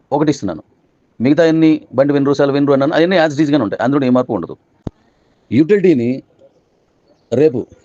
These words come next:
సూత్రప్రాయంగా, అంటే, ప్రారంభించి రేపు పన్నెండు తారీఖు కాబట్టి ఇస్తున్నాను కాబట్టి ఇచ్చేస్తున్నాను. అక్కడి నుంచి దానికి యాక్సెస్ ఎలాగ ఇస్తానో దాని ప్రకారం చేసుకోవచ్చు. ఈ మూడు లక్షల ఇరవై ఏడు వేల మంది పెట్టుకోండి. ఇక్కడ ఈ మూడు లక్షల ఇరవై ఏడు వేల మంది,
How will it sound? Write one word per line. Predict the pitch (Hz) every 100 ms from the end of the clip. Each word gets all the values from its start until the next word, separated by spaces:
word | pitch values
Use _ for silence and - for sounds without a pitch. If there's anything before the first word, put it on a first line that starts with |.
| _ _
సూత్రప్రాయంగా, | - 165 - 170 151 135 107
అంటే, | 117
ప్రారంభించి | 123 127 123 127 123 208 _ -
రేపు | 143
పన్నెండు | 143 135 139
తారీఖు | 123 120
కాబట్టి | 127
ఇస్తున్నాను | 107 120 110
కాబట్టి | 110 110 170 - _
ఇచ్చేస్తున్నాను. | 120 123 143 110 104 196 - -
అక్కడి | 147 185
నుంచి | 180 165
దానికి | 156 151
యాక్సెస్ | 143 170 185 151
ఎలాగ | 139
ఇస్తానో | 135 139 113
దాని | 143 131
ప్రకారం | 123 147 151
చేసుకోవచ్చు. | 107 - 90 - - _ _ -
ఈ | 127
మూడు | 127 135 185
లక్షల | 160 135 175 170
ఇరవై | 113 147 156
ఏడు | 123 123
వేల | 113 110
మంది | 107 120
పెట్టుకోండి. | 156 - 90 69 -
ఇక్కడ | 95 110 104 110 _ _ _ -
ఈ |
మూడు | 127 131 185
లక్షల | 175 165 170
ఇరవై | 143 139 151 147
ఏడు | 131 123
వేల | 120 117
మంది, | 113 139